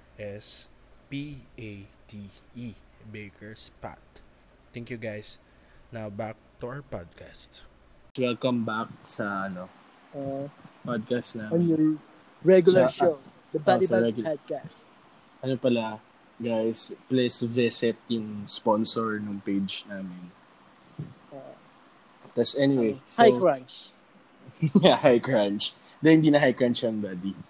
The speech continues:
Speaker 2: Mm, ah.
Speaker 1: I-sabihin, i-send ko sa'yo mamaya kung ano yung ano,
Speaker 2: Ah.
Speaker 1: yung bago nating sponsor.
Speaker 2: Mm.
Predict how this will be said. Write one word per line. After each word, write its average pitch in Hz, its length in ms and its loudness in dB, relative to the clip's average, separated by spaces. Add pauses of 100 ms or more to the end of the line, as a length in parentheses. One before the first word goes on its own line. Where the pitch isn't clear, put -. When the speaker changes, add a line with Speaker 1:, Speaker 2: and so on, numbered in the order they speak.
(460)
Speaker 2:
Mm, 135 560 -10
ah. 104 240 -14 (240)
Speaker 1:
I-sabihin, 131 760 6
i-send 127 280 4
ko 117 80 -4
sa'yo 113 200 2
mamaya 104 400 -4
kung 101 160 -6
ano 101 120 -6
yung 101 160 -6
ano, 95 180 -12 (140)
Speaker 2:
Ah. 143 200 0
Speaker 1:
yung 104 120 -2
bago 107 160 -2
nating 107 320 -6
sponsor. 95 640 -10 (640)
Speaker 2:
Mm. 175 640 -2